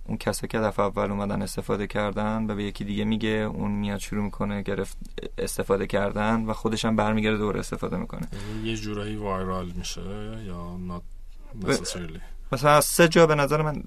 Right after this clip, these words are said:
Speaker 1: اه، می‌تونی رشد کنی دیگه. یکی این که اون یوزرایی که دفعه اول گرفتی برگردن، یعنی اونا ریترن کنی. خب، یکی اونایی که به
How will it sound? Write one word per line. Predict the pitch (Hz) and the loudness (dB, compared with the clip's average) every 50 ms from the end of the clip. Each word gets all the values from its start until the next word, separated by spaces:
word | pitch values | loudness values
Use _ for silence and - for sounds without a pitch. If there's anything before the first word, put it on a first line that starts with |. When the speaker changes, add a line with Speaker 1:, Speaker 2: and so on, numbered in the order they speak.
| - - - - - - | -10 -12 -12 -10 0 6
Speaker 1:
اه، | 117 120 117 101 - - | 10 10 10 10 6 2
می‌تونی | - 120 120 - - 135 127 123 123 117 | 0 -2 -2 0 -2 0 2 2 4 6
رشد | 120 117 - - | 6 4 4 2
کنی | - 104 101 101 95 | 0 0 2 2 0
دیگه. | 95 95 92 98 98 98 101 98 98 | 0 -2 0 2 2 2 2 0 0
یکی | 117 120 - - | -2 0 0 0
این | 135 135 | -2 -2
که | - - | 0 0
اون | 139 131 127 135 135 127 123 | 0 2 2 2 2 2 2
یوزرایی | 127 120 113 117 110 117 117 | 2 2 4 4 4 4 2
که | - 135 | 2 -2
دفعه | 123 - - 113 - 107 107 | 0 2 2 2 4 4 4
اول | 104 113 107 | 4 4 2
گرفتی | 101 110 107 107 - - - 120 117 | 2 2 0 0 -2 0 0 0 4
برگردن، | 113 110 110 113 120 110 104 104 104 101 104 107 113 113 | 6 6 6 6 4 4 2 2 2 0 0 -2 -2 -2
یعنی | 110 104 - | -2 -2 -2
اونا | 110 107 107 107 | -2 0 0 0
ریترن | 107 107 101 - - 104 104 104 | 0 -2 -2 0 0 0 0 0
کنی. | - - 95 - 113 113 - - - - | -2 -4 -2 -2 -2 -2 -4 -4 0 2
خب، | 107 107 107 - | 2 2 2 2
یکی | 113 - - 139 | -2 -2 0 0
اونایی | 131 123 117 113 113 113 | 2 4 6 6 6 4
که | - 139 135 | 4 2 0
به | - 117 117 | 4 2 2